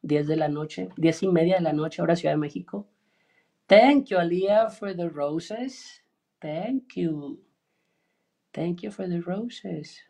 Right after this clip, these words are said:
No, sí sirven estos temas porque se te olvidan a veces. ¿Ves? ¿Ves, Des? Qué agresiva. Eugene, muchas gracias por estar aquí. Rose, muchas gracias.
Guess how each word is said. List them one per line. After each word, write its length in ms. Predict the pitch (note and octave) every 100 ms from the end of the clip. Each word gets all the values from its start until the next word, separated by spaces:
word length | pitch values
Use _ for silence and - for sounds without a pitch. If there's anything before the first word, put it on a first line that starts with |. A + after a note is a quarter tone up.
| _ _ _ _ _ _ _ _
No, 260 | - D#3+ F#3
sí 160 | G3+ G3
sirven 300 | F#3+ F#3+ G3+
estos 300 | F#3 G3 F3
temas 300 | F3+ F#3+ F#3
porque 260 | F3 E3+
se 140 | D3+ D3+
te 180 | -
olvidan 460 | C#3+ C3+ C#3 D#3+ F3
a 80 | C#3
veces. 560 | C3 E3 - D#3 - D3
¿Ves? 760 | C3 B2+ E3+ B3+ - - - - -
¿Ves, 380 | C3+ E3 G#3+
Des? 320 | G#3 C4+ D4+ -
Qué 120 | F#3
agresiva. 580 | G3+ A3 - F3+ F3+ - _ _ _ _ _ _ -
Eugene, 640 | G3+ G3+ G3 A#3 C4+ C#4+
muchas 360 | B3+ A#3+ - B3
gracias 800 | A3+ A#3 A#3+ C#4 C#4 C#4 - _ _ _ _
por 180 | F#3+ F#3
estar 280 | F3 G3 G3+
aquí. 360 | G3+ A3+ C#4
Rose, 520 | A#3+ F3+ A3 C4 C#4 -
muchas 260 | A3+ -
gracias. 720 | A3 F#3+ G3+ G3+ B3+ C4 -